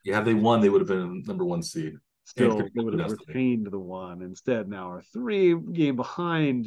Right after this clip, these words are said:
Speaker 2: two other teams with only five games to go. It's getting a little trickier, especially with Buffalo coming up next. Uh, and, yeah, the, the outcome was very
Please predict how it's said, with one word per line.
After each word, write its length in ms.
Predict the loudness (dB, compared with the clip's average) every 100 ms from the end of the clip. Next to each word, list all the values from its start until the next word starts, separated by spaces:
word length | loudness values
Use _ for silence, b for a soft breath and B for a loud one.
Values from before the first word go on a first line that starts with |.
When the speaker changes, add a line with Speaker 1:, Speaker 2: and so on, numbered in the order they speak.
| -6
Speaker 2:
two 320 | 0 4 4
other 240 | 2 0
teams 480 | -4 -6 -4 -4 -6
with 140 | -4 -4
only 200 | -4 -4
five 280 | -4 -6
games 240 | -6 -8 -10
to 140 | -18 -4
go. 440 | 0 2 2 2
It's 140 | 0 -2
getting 240 | -2 0
a 40 |
little 360 | -2 -4 -6 -8 _
trickier, 500 | -4 -2 0 0 0
especially 300 | -2 -4 -4
with 180 | -6 -6
Buffalo 380 | -6 -4 -4 -6
coming 260 | -8 -8
up 120 | -10
next. 440 | -8 -6 -8 -14 _ b b b _ _
Uh, 440 | -6 -4 -4 -6 -8 -6
and, 220 | 0 4
yeah, 100 | 6
the, 160 | 4 0
the 140 | 0 2
outcome 300 | 2 0 2
was 180 | 2 0
very 420 | 0 -2 -4 -8